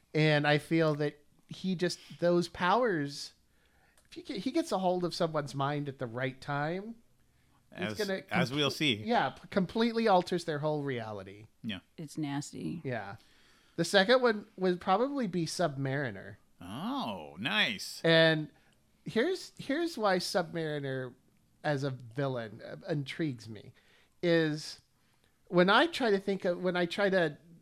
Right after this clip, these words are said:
Speaker 1: write games and things like that, I want, I try to write the, the big bad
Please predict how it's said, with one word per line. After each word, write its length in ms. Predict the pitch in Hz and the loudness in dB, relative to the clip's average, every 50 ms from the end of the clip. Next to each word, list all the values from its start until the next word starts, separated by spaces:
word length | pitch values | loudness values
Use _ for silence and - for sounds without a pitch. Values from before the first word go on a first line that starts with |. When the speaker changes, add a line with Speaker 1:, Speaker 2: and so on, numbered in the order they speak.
| _ _ _ _ _ - | _ _ _ _ _ -6
Speaker 1:
write 460 | 190 170 175 170 156 143 - 139 131 | 0 2 4 4 2 0 -4 -8 -4
games 640 | 135 147 139 135 127 127 123 123 123 123 - - - - | -2 -2 -2 -2 -4 -6 -8 -10 -10 -12 -14 -16 -14 -10
and 200 | 165 147 135 135 | -8 -8 -6 -6
things 240 | - 156 135 127 117 | -6 -6 -6 -4 -6
like 180 | 143 131 117 - | -6 -8 -6 -4
that, 260 | 143 127 117 113 - - - - _ _ _ _ _ _ | -4 -4 -4 -6 -10 -18 -20 -20 _ _ _ _ _ _
I 100 | - 165 | 0 0
want, 360 | 165 165 180 208 233 247 - - - - | 2 2 2 2 2 2 0 -2 -4 -4
I 80 | 170 | -4
try 260 | 147 - - 214 220 226 | -2 -2 0 0 0 2
to 320 | 240 240 233 226 208 - - _ _ _ _ | 2 2 2 0 -2 -2 -6 _ _ _ _
write 840 | - 147 139 139 139 151 170 175 175 170 - - - - - - - - _ _ _ _ _ _ _ _ _ _ _ _ _ _ _ _ - | -6 -4 -2 0 2 4 4 4 2 0 -6 -12 -14 -14 -14 -16 -20 -20 _ _ _ _ _ _ _ _ _ _ _ _ _ _ _ _ -8
the, 120 | 151 147 131 - _ _ _ _ _ | -6 -6 -6 -10 _ _ _ _ _
the 120 | 160 151 | -4 -2
big 320 | 131 - 170 165 143 120 | -2 -2 -2 -2 -4 -4
bad 520 | - 160 156 151 139 127 117 113 113 107 | -4 -2 0 2 2 0 0 -2 -4 -8